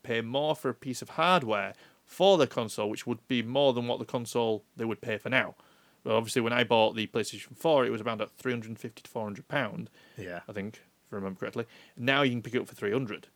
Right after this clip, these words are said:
Speaker 2: Yeah.
Speaker 1: Now, if the Oculus, uh, sorry, the PlayStation V R is three hundred fifty pound, that's fifty pound more than the actual <laughs> console.
Speaker 2: Yeah.
Speaker 1: Um, so,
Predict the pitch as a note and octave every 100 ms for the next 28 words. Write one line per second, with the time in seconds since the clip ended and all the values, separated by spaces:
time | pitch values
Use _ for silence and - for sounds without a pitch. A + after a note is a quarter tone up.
0 | _ _ G2+ F#2 A#2+ A#2 A#2 C3 C3+ -
1 | C3 C3 A#2+ - B2 A2+ B2 A2 C#3 B2
2 | A2+ A2+ A2+ A#2 A#2 A2 - - - A2+
3 | - A#2+ A2+ G#2 G2 G3+ - A#2+ G#2 G2+
4 | A2 - C3+ C3 B2+ A#2 B2+ A#2+ A2+ A2
5 | A#2+ - D3+ - - C3 - - - -
6 | A2+ F#2 - B2+ B2 A#2+ A#2+ A2+ A2 A2
7 | _ _ - - A#2 A#2+